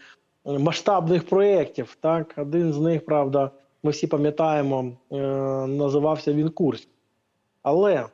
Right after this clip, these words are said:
е, звісно, вони можуть, е, отримувати якісь, е, способи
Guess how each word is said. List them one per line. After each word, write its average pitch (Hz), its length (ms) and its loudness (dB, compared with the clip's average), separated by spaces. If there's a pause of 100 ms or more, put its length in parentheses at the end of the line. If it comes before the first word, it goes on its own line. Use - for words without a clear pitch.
(1120)
е, 151 300 2
звісно, 233 360 -2
вони 180 200 4
можуть, 160 500 0
е, 156 140 2 (100)
отримувати 151 680 0
якісь, 151 400 0 (600)
е, 147 540 0
способи 156 680 0